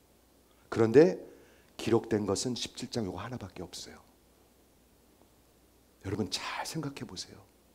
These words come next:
예수님이 하나님이랑 요때만 기도하신 거 아니잖아요. 그쵸?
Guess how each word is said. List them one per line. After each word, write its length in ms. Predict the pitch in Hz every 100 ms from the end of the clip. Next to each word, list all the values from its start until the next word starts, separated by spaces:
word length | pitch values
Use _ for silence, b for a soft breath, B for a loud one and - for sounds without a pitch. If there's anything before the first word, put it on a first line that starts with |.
| _ - - - b b b b b
예수님이 420 | 117 131 143 151 156
하나님이랑 600 | 175 180 151 143 151 95
요때만 380 | 120 170 156 -
기도하신 380 | 101 110 -
거 80 | 113
아니잖아요. 480 | 92 90 90 85 80
그쵸? 320 | - - 131